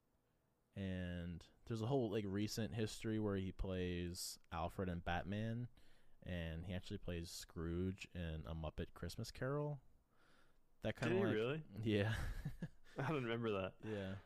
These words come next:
Speaker 1: Um, but there's, did you ever see Get Carter?
Speaker 2: Oh, that sounds super familiar.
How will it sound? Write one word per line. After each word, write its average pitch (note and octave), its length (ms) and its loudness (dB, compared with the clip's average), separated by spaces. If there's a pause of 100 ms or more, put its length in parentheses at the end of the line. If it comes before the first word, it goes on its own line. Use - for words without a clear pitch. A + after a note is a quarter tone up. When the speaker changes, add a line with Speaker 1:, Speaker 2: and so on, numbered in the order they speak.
(1160)
Speaker 1:
Um, F#2 520 -4 (1700)
but A#2+ 140 4
there's, D3+ 340 2 (200)
did C#3 120 -4
you E3+ 80 0
ever G3+ 100 -2
see G3 180 -2
Get A2+ 320 0
Carter? G#2 560 -4 (2250)
Speaker 2:
Oh, - 400 0
that A2 100 0
sounds B2 240 2
super A#2 260 0
familiar. F#2+ 560 2